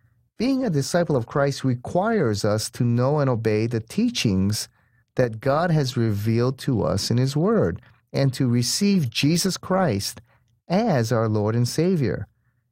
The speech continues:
Now, continuing the dialogue, Mac asks Jesus, "Does that mean all roads lead to you?" And to this question, Jesus replies, "Not at all. Most roads don't lead anywhere.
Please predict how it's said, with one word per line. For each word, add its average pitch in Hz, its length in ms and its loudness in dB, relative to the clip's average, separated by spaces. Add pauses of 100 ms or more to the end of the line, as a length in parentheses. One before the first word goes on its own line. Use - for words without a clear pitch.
(140)
Now, 143 140 2
continuing 220 680 0
the 120 100 0
dialogue, 117 560 0
Mac 139 360 0 (240)
asks 151 440 0
Jesus, 127 760 0 (340)
"Does 151 140 0
that 285 220 0
mean 185 160 2
all 143 240 0
roads 147 340 0
lead 131 240 0
to 120 100 -2
you?" 147 400 0 (320)
And 120 140 0
to 151 140 0
this 156 180 -2
question, 151 560 0
Jesus 113 400 0
replies, 107 640 -2 (260)
"Not 196 160 -2
at 139 140 2
all. 131 360 -2 (560)
Most 214 560 0
roads 123 440 0
don't 123 240 0
lead 117 180 0
anywhere. 107 520 0